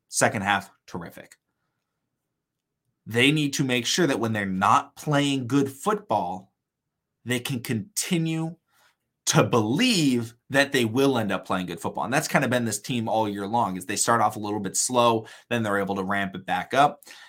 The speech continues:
If they start, even if they start out fast and they start allow Cleveland to start coming back, gotta make sure that you get back on track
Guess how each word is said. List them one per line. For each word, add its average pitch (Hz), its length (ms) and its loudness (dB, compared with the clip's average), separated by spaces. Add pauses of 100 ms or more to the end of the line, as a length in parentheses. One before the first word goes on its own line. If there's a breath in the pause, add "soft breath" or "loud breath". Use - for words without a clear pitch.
If 113 120 -2
they 147 120 6
start, 160 240 0
even 156 200 4
if 180 100 -2
they 156 80 -2
start 151 240 4
out 143 220 2
fast 120 480 4 (100)
and 107 320 2
they 113 80 -2
start 127 260 0
allow 123 220 2
Cleveland 131 360 -4
to 117 40 -4
start 113 240 -4
coming 117 220 -6
back, 135 300 0 (760)
gotta 117 240 6
make 135 160 2
sure 127 160 -2
that 120 80 0
you 113 100 -4
get 110 300 -4
back 101 300 2
on 95 240 -2
track 82 460 -12